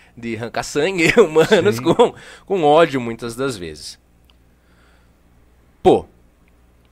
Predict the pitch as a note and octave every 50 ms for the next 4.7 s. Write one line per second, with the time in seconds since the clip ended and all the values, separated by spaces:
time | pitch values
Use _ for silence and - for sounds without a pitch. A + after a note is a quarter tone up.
0 | _ _ _ _ _ _ - B2+ D#3 D#3 - F3+ - F#3 F3 E3+ E3 E3 - F2
1 | D#2+ D#2+ _ _ _ _ _ _ _ - F3+ - - C#3 - - D3 D3+ D#3 D#3
2 | D3+ D3+ D3 _ _ - B2+ C#3+ F3+ G#3 G3+ E3 B2+ A#2+ A2+ B2+ A#2+ A#2+ A#2 A#2
3 | A2+ B2+ C3 - - - - - A#2 G#2 G2 F#2+ F#2+ F#2+ _ _ _ _ _ _
4 | - G#2+ - - G#2 G#2 G2+ G2+ G2 - _ _ _